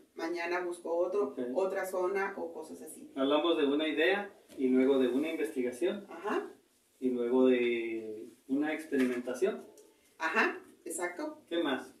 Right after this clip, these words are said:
Speaker 2: ¿Qué más?
Speaker 1: Este, también tenemos que conocer cómo vamos a vender ese, esa idea. O sea, ya, ya sé que necesito, ya sé que hay un problema, ya sé que mi producto soluciona el problema de un consumidor. ¿Cómo lo voy a vender?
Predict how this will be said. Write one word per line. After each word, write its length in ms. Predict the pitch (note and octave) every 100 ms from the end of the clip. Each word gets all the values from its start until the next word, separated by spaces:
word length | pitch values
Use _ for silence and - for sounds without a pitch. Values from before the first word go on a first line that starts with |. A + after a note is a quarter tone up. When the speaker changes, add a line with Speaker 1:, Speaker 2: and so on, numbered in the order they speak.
| _ _ _
Speaker 2:
¿Qué 180 | - G3
más? 80 | G3
Speaker 1:
Este, 320 | - G#3 F#3
también 380 | - A3 A#3+ C4+
tenemos 400 | E4 E4+ D#4+ E4
que 240 | - D#4 D#4
conocer 800 | D#4+ B3 - C4+ A#3 - - - _ _ _ _ _ _ _
cómo 500 | A#3+ B3 C#4 D4+ -
vamos 360 | A#3 B3+ C#4 B3+
a 40 |
vender 300 | G#3+ G3+ A3+
ese, 280 | B3 B3+ G#3
esa 200 | G#3 A#3+
idea. 300 | A3+ A#3 A#3 - - _
O 100 | G#3
sea, 200 | G#3+ F3+
ya, 260 | A3+ A3+ G3+
ya 140 | A3
sé 280 | A3 A#3 A3
que 100 | B3
necesito, 540 | A3 G#3+ G3+ A3 A3
ya 120 | G#3+ F#3
sé 140 | G#3
que 100 | G3+
hay 100 | G3+
un 100 | G3
problema, 640 | F#3+ D#3+ F3 G#3+ B3+ B3+ - - _
ya 120 | G3 F#3+
sé 180 | F#3+
que 100 | -
mi 140 | F3+ E3 - -
producto 440 | - D#3+ - F3+
soluciona 500 | - D3 D3+ D#3+ E3
el 80 | -
problema 300 | - D3 D3+
de 60 | D#3
un 80 | D3+
consumidor. 640 | D3 D#3 D3 E3+ G3 - - _ _
¿Cómo 220 | - A3+ B3+
lo 100 | B3
voy 140 | G#3+
a 100 | A#3
vender? 280 | A#3 G3+